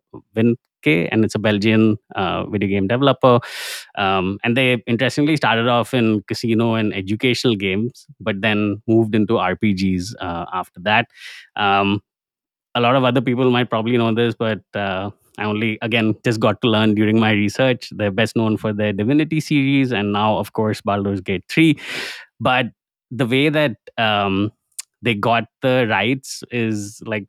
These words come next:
<laughs> a slightly interesting story. So they've been wanting to work on, uh, the Baldur's Gate I P for quite some time. And then they approached Wizards of the Coast. Um,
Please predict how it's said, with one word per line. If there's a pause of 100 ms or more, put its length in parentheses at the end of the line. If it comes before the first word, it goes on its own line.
<laughs>
a
slightly
interesting
story.
So
they've
been (340)
wanting
to
work
on,
uh, (220)
the
Baldur's
Gate
I
P
for
quite
some
time.
And
then
they
approached (520)
Wizards
of
the
Coast. (100)
Um,